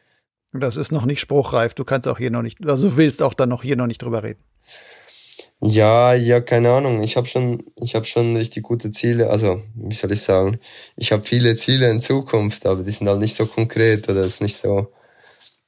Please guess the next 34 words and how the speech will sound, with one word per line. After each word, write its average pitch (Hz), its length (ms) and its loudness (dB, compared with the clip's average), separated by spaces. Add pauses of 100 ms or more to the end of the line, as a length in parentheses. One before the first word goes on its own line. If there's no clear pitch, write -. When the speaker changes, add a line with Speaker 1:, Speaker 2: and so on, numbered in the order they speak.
(120)
Speaker 2:
ja, 98 200 2
weiß 98 220 0
jetzt - 160 -6
auch 101 160 2
nicht. 101 300 -6 (640)
Aber 104 340 6
mein 101 360 4
größtes 113 420 2
Ziel 107 240 0
ist 101 220 -2
halt 98 100 2
einfach 101 320 0
wirklich 98 380 -4
gesund - 340 -2
zu 98 140 -2
bleiben 92 440 2
und, 85 200 -4
äh, 85 220 0 (460)
noch 104 160 0
lange 92 240 4
Gleitschirm 92 440 0
fliegen 92 260 0
zu - 180 -6
können 87 480 0
und, 82 420 -6 (680)
ja, 90 140 0
meiner 90 280 2
Mutter 90 280 -2
nicht 90 220 -2
mehr 90 80 -2
so 90 80 -2
einen 87 100 0
Schrecken - 380 -2
einzujagen. 87 540 -4